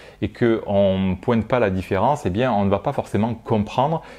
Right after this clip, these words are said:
ce qui crée parfois des tensions, ce qui crée parfois des incompréhensions entre les uns et les autres. Donc là, vraiment, je vais tenter de, voilà, d'amener un peu certaines informations. Alors, euh,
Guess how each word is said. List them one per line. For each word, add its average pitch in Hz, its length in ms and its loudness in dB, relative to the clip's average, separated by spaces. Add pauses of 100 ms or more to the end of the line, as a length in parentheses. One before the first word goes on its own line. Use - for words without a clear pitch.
ce - 80 -20
qui - 100 -18
crée - 160 0
parfois 135 320 -2
des 98 140 0
tensions, 127 760 -2
ce - 80 -8
qui - 100 -20
crée 110 200 -2
parfois 107 320 0
des 92 260 -2
incompréhensions 120 640 -2
entre 98 200 -2
les 90 220 0
uns 117 220 -2
et 127 80 0
les 90 160 0
autres. - 200 -14 (320)
Donc 98 140 -4
là, 139 80 2
vraiment, 120 400 2 (240)
je - 140 -4
vais 98 80 2
tenter 104 340 0
de, 101 140 2
voilà, 82 360 0
d'amener 98 320 2
un 101 80 2
peu 117 220 0
certaines 104 400 -2
informations. 95 500 -4 (680)
Alors, 113 320 2
euh, 95 200 2